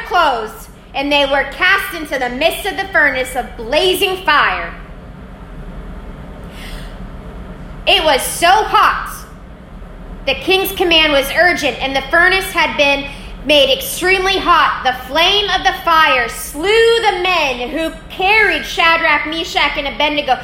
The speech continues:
So that's when they should have died. That's when they sh-, that's when they should have passed out. And that, that probably, <laughs> I don't know, like, that probably would have caught my attention right away, right? Like,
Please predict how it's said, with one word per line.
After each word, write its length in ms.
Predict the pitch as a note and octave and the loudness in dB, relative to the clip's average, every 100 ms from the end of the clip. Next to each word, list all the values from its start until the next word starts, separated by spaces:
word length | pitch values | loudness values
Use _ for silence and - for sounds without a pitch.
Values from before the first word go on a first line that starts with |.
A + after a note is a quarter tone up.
| - - | -8 -12
So 140 | - F#4+ F4 - - G#3+ | 0 4 4 2 -6 -2
that's 300 | D4+ A4 - | 2 2 2
when 160 | G#4 E4 | 0 2
they 160 | D4+ | 0
should 260 | D4 - A#4 | -2 0 2
have 140 | F#4 | 2
died. 400 | - D4 - - - - - | 4 4 4 0 -6 -14 -2
That's 260 | F4 A4 - | 2 2 2
when 160 | G4 | 0
they 160 | F4+ F4 | 0 -2
sh-, 260 | E4+ - - | -6 -12 -2
that's 260 | F4 G#4+ | 0 0
when 140 | F#4+ E4 | -2 -2
they 140 | D#4+ | -2
should 260 | D#4 - A4+ | -4 -2 -2
have 120 | G4+ | -2
passed 400 | - E4+ D4 - | -2 0 2 0
out. 160 | D4+ C#4 | -2 -2
And 100 | D4 | 0
that, 440 | F#4+ - - C4+ | -2 -2 -10 -12
that 340 | - F4 F4+ - | -2 0 0 0
probably, 320 | - G#4+ A4 | 2 2 2
<laughs> 100 | - G4+ - E4 - D#5 F5 E5+ G4+ | 0 -2 0 -4 -4 -4 -4 -6 -4
I 140 | - G#4 | 2 4
don't 140 | G4 | 4
know, 200 | F#4 E4 C#4 | 4 4 4
like, 240 | D#4+ D4 | 0 2
that 180 | G4 A#4 | 2 2
probably 300 | - A4 G#4+ | 4 4 2
would 160 | F#4 F4+ | 0 0
have 160 | D#4+ | 0
caught 220 | G4+ G4+ E4+ | -2 -2 0
my 260 | D#4 D4 | 0 0
attention 400 | C#4+ F#4+ F#4 G4 | -2 -2 -2 -2
right 240 | D4+ E4 D4+ | 2 2 4
away, 320 | D4+ D#4+ B3+ | 0 0 -2
right? 400 | B3+ D4 F4+ - | 0 0 0 -2
Like, 220 | D4 C4 | -4 -4